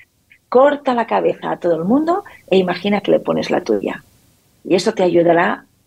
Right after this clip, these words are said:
antes de hablar, a contar como mínimo hasta diez.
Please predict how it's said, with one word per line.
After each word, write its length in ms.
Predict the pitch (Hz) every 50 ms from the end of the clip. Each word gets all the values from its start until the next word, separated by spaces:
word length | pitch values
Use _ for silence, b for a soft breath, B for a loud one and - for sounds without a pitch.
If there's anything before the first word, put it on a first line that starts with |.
| _ _ _ _ _ -
antes 560 | 180 208 233 240 233 226 208 - 165 165 -
de 80 | 175
hablar, 380 | 160 151 - 175 226 294 381 381 - _ _ _ _ _ _ _ _ _ _ _ _ _ _ _ _ -
a 300 | - - 175 87 - - - - -
contar 320 | - - - - - - -
como 180 | - 87 -
mínimo 280 | 160 170 170 175 175 87
hasta 200 | - - - -
diez. 400 | - - - - - - -